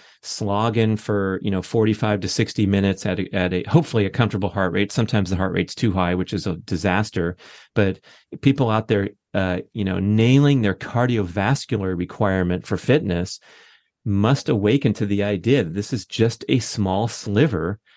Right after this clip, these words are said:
of your overall fitness competency. Now, here's the other thing about brief, explosive, high-intensity workouts and, uh,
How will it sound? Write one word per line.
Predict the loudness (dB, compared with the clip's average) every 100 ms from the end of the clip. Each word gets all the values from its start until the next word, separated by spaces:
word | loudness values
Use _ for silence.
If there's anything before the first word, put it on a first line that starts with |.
| _
of | 0 2
your | 0 2
overall | 2 2 0 0
fitness | -2 -4 -4 -8
competency. | -4 -2 -2 -2 -4 -4 -6 -8 -14 _ _ -4
Now, | 0
here's | 4 4
the | 4 4
other | 4
thing | 2 2
about | 0 -2 -2 -4 _ _ _
brief, | 2 4 4 2
explosive, | -6 -6 -2 0 0 -4
high-intensity | -2 -2 -2 0 0 0 -2
workouts | 0 0 0 0 0 -4 -14 -20 _
and, | -6 -4 -2 -4 -6
uh, | -4 -4